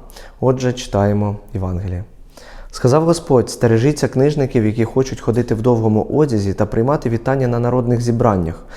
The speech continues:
сидіти на перших місцях у синагогах і возлежати на першому місці на вечерях. Ці, котрі поїдають доми вдовиць і на показ довго моляться,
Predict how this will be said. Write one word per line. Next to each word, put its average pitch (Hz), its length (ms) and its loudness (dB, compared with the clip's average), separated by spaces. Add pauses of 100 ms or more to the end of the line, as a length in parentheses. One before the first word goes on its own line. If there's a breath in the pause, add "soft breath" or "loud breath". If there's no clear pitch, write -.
(140)
сидіти 156 360 0
на 135 100 2
перших 139 360 -2
місцях 131 420 0
у - 40 -2
синагогах 117 680 0 (240 loud breath)
і 139 80 4
возлежати 139 540 2
на 135 120 0
першому 147 460 0
місці 127 380 -2
на 120 100 -2
вечерях. 113 560 -4 (1160 loud breath)
Ці, 165 280 4
котрі 127 340 0
поїдають 127 420 4
доми 123 220 4
вдовиць 117 440 2
і 110 60 0
на 120 100 2
показ 135 400 0
довго 110 280 2
моляться, 127 440 2